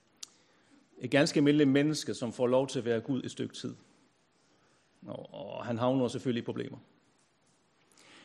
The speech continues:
Og, og, og en af de, en af de steder, jeg synes, der er ret stærk, det er der, hvor han har, har fundet en sød pige.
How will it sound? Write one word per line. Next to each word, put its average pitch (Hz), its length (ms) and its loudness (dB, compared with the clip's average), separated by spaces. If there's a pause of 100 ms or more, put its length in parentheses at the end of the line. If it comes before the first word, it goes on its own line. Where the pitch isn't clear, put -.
Og, 131 260 0
og, 139 220 2
og 151 180 6
en 202 160 6
af 208 100 0
de, 202 120 -2 (280)
en 196 120 0
af 180 60 -2
de 196 120 -2
steder, 185 400 -4
jeg 147 120 -2
synes, - 140 -10
der 160 60 -2
er 135 60 -2
ret 151 100 -2
stærk, 131 440 -4
det 156 120 2
er 143 100 4
der, 147 200 2
hvor 151 160 -6
han 123 220 -6
har, 117 320 -8 (640)
har 123 100 -10
fundet 139 300 0
en 123 80 0
sød 127 220 -4
pige. 107 340 -10